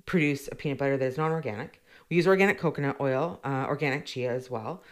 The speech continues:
So where we can use organic, we will. But we need to keep it at a price point that makes it accessible.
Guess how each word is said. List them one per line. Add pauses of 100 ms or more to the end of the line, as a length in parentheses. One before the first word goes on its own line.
(120)
So
where
we
can
use
organic,
we
will. (500)
But
we
need
to
keep
it
at
a
price
point
that
makes
it
accessible.